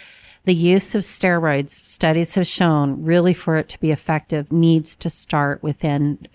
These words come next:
twenty-four to forty-eight hours from the loss. Um, now, have we seen instances where they have come back later? Yes.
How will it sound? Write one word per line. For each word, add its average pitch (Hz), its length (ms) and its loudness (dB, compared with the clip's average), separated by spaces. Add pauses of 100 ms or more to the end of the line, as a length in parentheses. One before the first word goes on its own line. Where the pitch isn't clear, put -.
(220)
twenty-four 156 840 -2
to - 80 -12
forty-eight 147 480 -4
hours 135 400 -4
from 139 240 -4
the 135 80 -4
loss. - 720 -6 (920)
Um, 156 520 2 (840)
now, 196 320 4
have 180 180 2
we 185 120 2
seen 190 340 0 (540)
instances 180 680 0
where 160 240 2
they 151 160 0
have 151 240 0
come 160 200 -2
back 151 280 -4
later? 175 240 0
Yes. - 640 -6